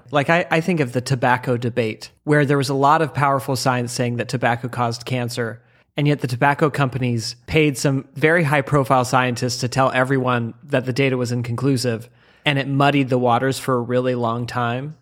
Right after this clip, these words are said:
When you're trying to convince the layperson who might not get all the scientific arguments, I don't know how to convince them other than to say, "Well, yeah, most scientists think tobacco causes cancer."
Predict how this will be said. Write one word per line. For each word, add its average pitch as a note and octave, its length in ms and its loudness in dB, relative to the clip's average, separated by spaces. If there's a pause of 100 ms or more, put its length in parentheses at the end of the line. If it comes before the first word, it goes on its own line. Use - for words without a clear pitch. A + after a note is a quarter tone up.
(180)
When D#3 140 2
you're D#3+ 100 4
trying G3 240 0
to F#3+ 60 -4
convince D3 340 0
the C3 140 -2
layperson B2+ 760 0 (360)
who D3+ 100 2
might D3 200 2
not B2+ 220 -2
get C#3 140 4
all C3 160 4
the A#2+ 100 0
scientific B2 540 -2
arguments, A2 600 -6 (240)
I D3+ 120 2
don't E3+ 180 2
know F3 80 0
how D#3+ 160 4
to D#3+ 60 0
convince D#3+ 380 0
them C#3 120 2
other C3+ 220 2
than B2 160 -2
to B2 120 -4
say, A#2+ 220 0
"Well, B2+ 220 -2
yeah, B2 380 2
most C3+ 340 0
scientists A#2+ 400 0
think A#2+ 280 -4
tobacco A#2+ 440 0
causes A2 340 -6
cancer." B2 500 -4